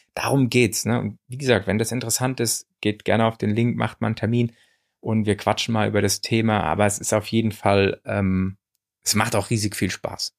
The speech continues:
In dem Zuge möchte ich auch jetzt mal so auf diese fünf Dysfunktionen von Teams kommen, ja? Ähm, gibt's auch spannende Lektüre drunter. Ich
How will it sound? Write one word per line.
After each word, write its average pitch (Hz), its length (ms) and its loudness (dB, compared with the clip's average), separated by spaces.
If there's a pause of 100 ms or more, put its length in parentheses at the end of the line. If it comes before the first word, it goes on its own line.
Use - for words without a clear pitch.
In 107 80 0
dem 120 160 6
Zuge 160 240 4
möchte 143 240 4
ich 139 140 4
auch 135 180 2
jetzt 131 240 2
mal 120 220 4
so 120 80 4
auf 110 120 2
diese 117 220 0
fünf 147 280 2
Dysfunktionen 127 960 2
von 110 240 -2
Teams 147 320 -2
kommen, 165 340 2 (100)
ja? 139 420 2
Ähm, 117 640 2
gibt's 120 240 0
auch 117 120 4
spannende 123 340 4
Lektüre 131 480 2
drunter. 131 380 2
Ich - 220 -2